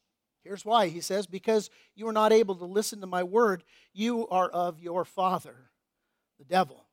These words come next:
Now, again, we're gonna unpack this more when we get to that section of Scripture, but the point that Jesus is making here in chapter seven is basically, "Look, I know the truth, and I speak with authority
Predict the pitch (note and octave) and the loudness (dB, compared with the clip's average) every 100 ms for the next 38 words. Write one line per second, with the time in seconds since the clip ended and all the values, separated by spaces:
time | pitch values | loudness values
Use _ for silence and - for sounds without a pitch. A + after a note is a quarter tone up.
0 | _ _ _ _ _ _ _ _ _ _ | _ _ _ _ _ _ _ _ _ _
1 | _ G#3+ A#3+ C4+ A#3 B3+ C4+ A#3+ G#3+ F#3+ | _ 0 4 4 4 2 2 2 0 2
2 | A#3 A#3+ A3+ G3 G#3+ G#3+ G3+ F3+ F3+ F#3 | 2 2 2 0 0 -2 -2 -4 -8 -2
3 | F#3+ G3 F3+ - F#3+ - D#3+ - C4+ - | -2 2 0 2 -2 -4 -10 -6 -6 -6
4 | F#3 F#3+ F#3+ - C#4+ - F#3+ G3+ A3 G#3 | -8 -10 -10 -6 -6 -6 -10 -8 -8 -8
5 | G3+ F3+ G3 A3+ G3+ F#3 E3 A#3+ A#3+ F3 | -10 -8 -4 -4 -4 -14 -6 2 4 4
6 | G3 - _ _ _ F#3+ A3+ G#3 - C4+ | -2 -12 _ _ _ 2 2 2 0 2
7 | B3 G#3+ F3+ A#3+ C4+ B3+ A#3+ G#3+ A#3 F#3+ | 2 -2 0 0 0 -4 0 2 4 0
8 | - _ _ _ _ G3 G#3 A#3+ D#4 D4+ | -2 _ _ _ _ -2 2 2 2 -2
9 | - C4 C#4 D4+ - _ _ _ _ _ | -6 -2 -2 -4 -14 _ _ _ _ _
10 | - G#3+ G#3+ - - C#4 D4 A3+ G#3+ G3 | -2 0 0 -4 -2 -2 -2 -4 -4 -4
11 | D4+ D#4 G#3+ F3 D3+ F#3 | 0 2 2 0 -6 -14